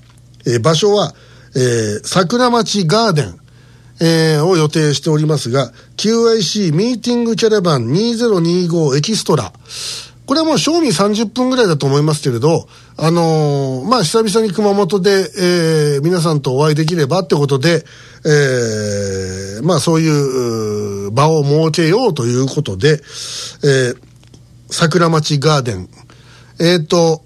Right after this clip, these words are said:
すいません、私、桜町というやつにまともに行ったことないんですけども、ここら辺は、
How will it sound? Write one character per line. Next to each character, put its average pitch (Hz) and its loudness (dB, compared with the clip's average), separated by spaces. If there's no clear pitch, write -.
す - -6
い 226 2
ま 226 2
せ 202 2
ん、 190 2
私、 147 0
桜 247 0
町 196 0
と 156 2
い 151 2
う - 2
や 147 2
つ 143 -6
に 131 0
ま 143 2
と 202 2
も 202 2
に 196 0
行 185 0
っ 151 -6
た 185 0
こ 202 0
と 170 -2
な 143 2
い 135 0
ん - 0
で 117 -6
す - -8
け 117 -4
ど 120 0
も、 120 -2
こ 160 -6
こ 190 2
ら 190 2
辺 175 0
は、 160 0